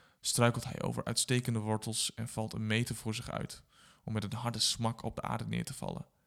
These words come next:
De twee voorste goblins zijn nu erg dichtbij en Ian probeert zich omhoog te werken, maar is te laat. Een van de twee goblins pakt Ian met zijn sterke klauwen bij zijn bovenbeen,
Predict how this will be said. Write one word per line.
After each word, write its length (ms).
De 80
twee 180
voorste 340
goblins 320
zijn 120
nu 140
erg 260
dichtbij 520
en 140
Ian 240
probeert 300
zich 100
omhoog 320
te 120
werken, 360
maar 120
is 140
te 100
laat. 440
Een 220
van 100
de 60
twee 200
goblins 360
pakt 260
Ian 280
met 120
zijn 140
sterke 360
klauwen 360
bij 140
zijn 180
bovenbeen, 600